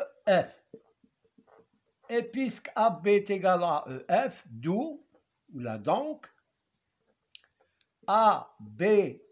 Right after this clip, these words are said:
F E est un parallélogramme. Quand on a une égalité, par exemple, M N égale K L, ça veut dire que M N L K,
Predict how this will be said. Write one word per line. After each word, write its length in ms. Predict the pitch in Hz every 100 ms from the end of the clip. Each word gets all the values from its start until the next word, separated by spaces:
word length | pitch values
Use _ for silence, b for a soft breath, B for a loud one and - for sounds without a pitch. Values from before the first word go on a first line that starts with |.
| -
F 520 | 190 170 143 - - -
E 320 | 220 285 254
est 220 | 190 185 240
un 140 | 254
parallélogramme. 1000 | 254 269 254 240 220 214 143 147 131 - _ _ _ _ _
Quand 200 | 185 196 247
on 180 | 240
a 160 | 240 233
une 180 | 220 220 240 -
égalité, 640 | 190 180 214 208 202 214 196
par 220 | 214 202
exemple, 580 | 151 165 185 - 165 -
M 400 | 202 202 196 -
N 420 | 185 180 151 95 - _ _ - _ _ _ -
égale 640 | 208 185 202 202 156 - - _ _ -
K 80 | 202 202 165 -
L, 460 | 151 175 269 294 - _ _ _ _ _ _ _ _ _ _ _ _
ça 240 | 226 254
veut 220 | 233 240
dire 320 | 175 190 143 -
que 340 | 143 135 - -
M 500 | 247 220 123 101 - _ _ _ 196
N 500 | 202 262 311 311 - _ _ -
L 460 | 285 330 311 277
K, 80 | -